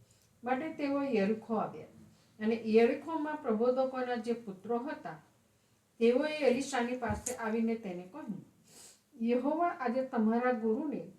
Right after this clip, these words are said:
તમારા શિરથી લઈ લેશે. એ શું તમે જાણો છો?" તેણે કહ્યું, "હા, હું તે જાણું છું. તમે ચૂપ રહો." અને એલિયાએ એલિશાને કહ્યું,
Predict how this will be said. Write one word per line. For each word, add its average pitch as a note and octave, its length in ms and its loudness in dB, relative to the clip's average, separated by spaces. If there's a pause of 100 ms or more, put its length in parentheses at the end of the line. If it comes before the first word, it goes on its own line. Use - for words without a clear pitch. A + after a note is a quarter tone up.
તમારા G#3+ 400 2 (100)
શિરથી C#4+ 340 -6
લઈ A3+ 320 0
લેશે. A#3 440 0 (800)
એ C4 200 0
શું E4 180 -8
તમે A#3+ 320 2
જાણો G#3+ 400 -2
છો?" E4+ 240 -14 (800)
તેણે A3 240 4
કહ્યું, A3+ 360 -4 (640)
"હા, F3+ 260 -2 (360)
હું B3+ 180 0
તે B3 200 4
જાણું F#3 360 -6
છું. - 220 -20 (720)
તમે A3 280 4
ચૂપ A#3+ 360 -8
રહો." D#3 240 -6 (600)
અને A#3 180 0
એલિયાએ B3 560 2
એલિશાને B3 600 -4
કહ્યું, C4 280 -4